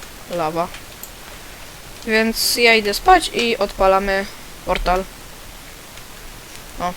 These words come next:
nasza papuszka. Zrobię sobie chleb i możemy iść do portalu. Hops, hops, hops, hops. Dobra, teraz zasadzimy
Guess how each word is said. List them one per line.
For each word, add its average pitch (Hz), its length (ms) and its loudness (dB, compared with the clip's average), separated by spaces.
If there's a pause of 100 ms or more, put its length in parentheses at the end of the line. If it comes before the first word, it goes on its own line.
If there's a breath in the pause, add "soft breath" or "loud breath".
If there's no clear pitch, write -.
nasza 190 220 -4
papuszka. 190 560 0 (2000 loud breath)
Zrobię 220 300 4
sobie 190 240 2
chleb 294 280 8 (680)
i 214 400 0
możemy 190 460 0
iść - 360 -4
do 170 340 2
portalu. 180 380 2 (1700)
Hops, 226 300 0
hops, - 500 -2 (140)
hops, - 520 -4 (500)
hops. - 420 -2 (880)
Dobra, 180 280 -4 (460)
teraz 175 160 0
zasadzimy 196 720 0